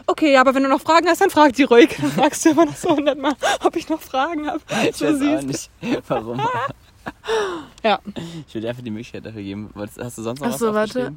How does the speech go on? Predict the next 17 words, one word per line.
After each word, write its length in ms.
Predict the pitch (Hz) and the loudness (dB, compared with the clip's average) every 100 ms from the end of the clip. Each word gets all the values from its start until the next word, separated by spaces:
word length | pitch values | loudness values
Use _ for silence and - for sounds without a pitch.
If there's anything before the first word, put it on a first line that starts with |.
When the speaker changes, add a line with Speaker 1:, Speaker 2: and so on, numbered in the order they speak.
| - | -10
Speaker 2:
aufgeschrieben? 640 | 220 220 220 220 214 214 214 | -6 -6 -4 -4 -4 -6 -8
Speaker 1:
Äh, 20 | - _ _ _ _ - | -12 _ _ _ _ -4
Benny 260 | 208 214 196 | 0 0 0
Whisky 240 | 254 302 | -2 -4
Tasting, 500 | - 285 294 285 277 | 2 2 0 -4 -6
Präsentation 480 | 247 226 214 202 226 | -4 -2 -4 -2 -2
übers 180 | 208 202 | -2 -4
Leben, 360 | 226 254 254 269 - _ _ - | -4 -4 -8 -14 -20 _ _ -20
Struggle, 580 | - - 185 208 277 311 _ - | -14 -8 -6 -4 -6 -8 _ -16
weiß 160 | 185 - | -14 -12
nicht, 100 | 180 | -14
was 100 | 180 | -10
ich 60 | |
meine. 200 | 185 214 - - - - - | -10 -10 -12 -20 -20 -10 -2
Ähm, 480 | 208 208 208 208 214 _ _ _ - _ _ _ _ _ - | 0 2 0 -2 -6 _ _ _ -20 _ _ _ _ _ -6
Exit 340 | 240 - 262 | -6 -6 -6
Game 460 | 247 240 240 247 | -2 0 -2 -6